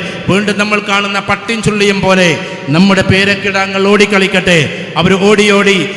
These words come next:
അവസാനം എത്തുന്ന വലിയ യൂണിവേഴ്സിറ്റിയിൽ നിന്ന് അവർ വലിയ രീതിയിൽ ഇറങ്ങുമ്പോ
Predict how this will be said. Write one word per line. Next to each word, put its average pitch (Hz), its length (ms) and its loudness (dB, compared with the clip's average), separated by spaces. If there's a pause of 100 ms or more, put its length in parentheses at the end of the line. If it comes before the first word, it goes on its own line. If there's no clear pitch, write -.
(140)
അവസാനം 214 720 2
എത്തുന്ന 220 640 0 (160)
വലിയ 208 280 -2
യൂണിവേഴ്സിറ്റിയിൽ 214 720 0
നിന്ന് 190 340 -2 (280)
അവർ 185 280 2
വലിയ 202 380 0
രീതിയിൽ 214 380 -2
ഇറങ്ങുമ്പോ 202 520 -2